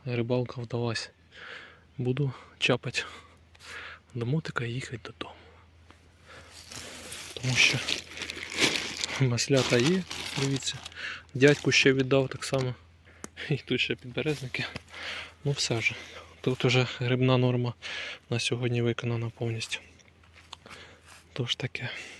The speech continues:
Але ще по дорозі маю щось знайду. Ще є де позаглядати. Тож не прощаємося ще. Ну і звісно, що таку грибничку треба гарненько накрити.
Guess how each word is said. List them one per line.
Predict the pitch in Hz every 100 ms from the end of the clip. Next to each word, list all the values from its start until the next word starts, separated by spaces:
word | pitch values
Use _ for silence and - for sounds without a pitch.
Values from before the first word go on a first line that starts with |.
| - -
Але | - 190
ще | 196 190
по | 160
дорозі | 175 156
маю | 139 131
щось | 120 127
знайду. | 117 117 110 - _ - - - - - -
Ще | - -
є | 120 117
де | 113
позаглядати. | - 123 117 117 120 120 - - - - - - - -
Тож | - 123
не | 123
прощаємося | - 123 123 113 -
ще. | - - - - - - - - - - - 131
Ну | 131
і |
звісно, | 123 135 170 170
що | 151 - 147 135 -
таку | - - 131
грибничку | 139 127 135 143 - 151 - - - - - -
треба | 123 123 120 135
гарненько | 123 120 123 123 135 - 135
накрити. | 143 - - 110 - -